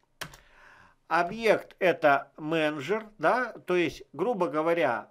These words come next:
программа, которая умеет работать с базами данных. Извлекать данные, сортировать,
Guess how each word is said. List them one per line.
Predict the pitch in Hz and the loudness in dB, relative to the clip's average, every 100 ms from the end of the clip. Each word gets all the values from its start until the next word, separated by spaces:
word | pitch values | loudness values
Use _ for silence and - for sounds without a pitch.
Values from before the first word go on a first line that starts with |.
| - | -6
программа, | 226 202 156 156 156 151 | -4 0 2 4 4 0
которая | 151 - 202 175 175 | -2 -2 0 0 -2
умеет | 202 269 240 - | -4 -4 -4 0
работать | 151 160 214 156 110 | 0 0 -4 -6 -6
с | |
базами | 127 170 156 156 | -2 -2 -4 -12
данных. | 147 139 107 92 87 - _ - - _ - | -2 0 0 -4 -16 -20 _ -20 -20 _ -12
Извлекать | 165 131 156 196 277 277 262 202 | -10 -8 -8 -4 0 2 0 0
данные, | 233 226 202 180 | 0 0 -2 -4
сортировать, | - 147 - 175 196 254 269 - | -6 -8 -4 0 2 2 0 0